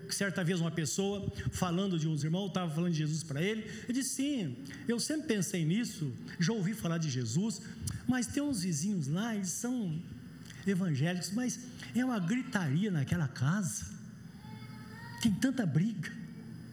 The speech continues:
eles são tão ruins." Não,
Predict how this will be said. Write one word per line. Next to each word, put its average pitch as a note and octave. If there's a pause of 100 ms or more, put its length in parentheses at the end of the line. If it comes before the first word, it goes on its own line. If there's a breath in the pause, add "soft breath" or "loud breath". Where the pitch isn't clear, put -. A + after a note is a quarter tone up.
(120)
eles C4+
são A#3
tão C4
ruins." A3+ (1300)
Não, G3